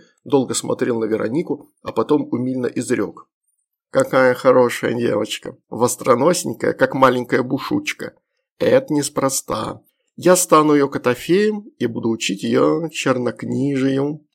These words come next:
"Спасибо большое за предложение, не стоит так беспокоиться", поспешно сказала Лакджа. "Ничего, ничего, мне не трудно",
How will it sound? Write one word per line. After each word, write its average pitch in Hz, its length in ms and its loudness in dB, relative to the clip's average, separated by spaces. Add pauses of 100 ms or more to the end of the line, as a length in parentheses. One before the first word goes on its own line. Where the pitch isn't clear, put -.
(580)
"Спасибо 135 600 -2
большое 117 360 0
за 117 100 -2
предложение, 131 840 0 (260)
не 160 160 -4
стоит 175 480 2
так 139 200 -2
беспокоиться", - 800 -6
поспешно - 480 -8
сказала 113 380 -2
Лакджа. 113 520 -4 (680)
"Ничего, 135 600 2
ничего, 117 680 0 (360)
мне 120 340 0
не 117 140 0
трудно", 107 580 -2